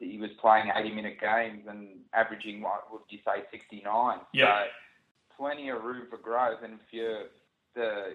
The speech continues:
Speaker 1: you talk about the difference between the four hundred thousand for Radley going up to Cook, you could keep Friend... Um, up until round about Origin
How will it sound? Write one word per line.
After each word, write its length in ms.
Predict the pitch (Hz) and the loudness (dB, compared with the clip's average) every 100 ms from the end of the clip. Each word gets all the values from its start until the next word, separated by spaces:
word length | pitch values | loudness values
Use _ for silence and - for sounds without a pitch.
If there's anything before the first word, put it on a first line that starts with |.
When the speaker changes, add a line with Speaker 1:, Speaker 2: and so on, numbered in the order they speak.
| - | -12
Speaker 1:
you 140 | 113 110 | -16 -6
talk 180 | 139 135 | -2 0
about 580 | 120 117 110 98 - _ | 0 0 0 0 -6 _
the 60 | 110 | -16
difference 440 | 117 123 123 107 104 - | -8 -8 -6 -10 -12 -20
between 640 | 107 - 117 113 107 101 - _ _ _ - | -16 -2 0 0 -4 -12 -18 _ _ _ -12
the 80 | 104 | -4
four 220 | 139 127 | 0 2
hundred 280 | 120 113 104 - | 4 2 -2 -2
thousand 460 | 110 110 117 110 104 | 2 4 4 0 -10
for 160 | 104 101 | -6 2
Radley 580 | 113 127 120 101 101 262 _ - | 4 4 0 -8 -12 -16 _ -6
going 260 | 104 104 | -4 -4
up 220 | 104 104 - | -6 -10 -12
to 60 | - | -18
Cook, 360 | - 156 123 - _ _ _ _ _ - | -8 -4 -4 -6 _ _ _ _ _ -20
you 80 | 104 | -18
could 180 | - - | -16 -6
keep 320 | 139 120 - | -4 -4 -4
Friend... 500 | 123 127 120 110 - - - | 0 2 0 -4 -14 -14 0
Um, 520 | 107 110 110 110 92 87 _ _ _ 117 | 6 8 6 2 -6 -20 _ _ _ -8
up 140 | 117 | -8
until 380 | 110 - 117 110 107 | -10 -8 -8 -8 -8
round 220 | 117 113 | -10 -8
about 260 | 107 104 107 | -8 -4 -2
Origin 340 | 127 131 117 | -4 -4 -12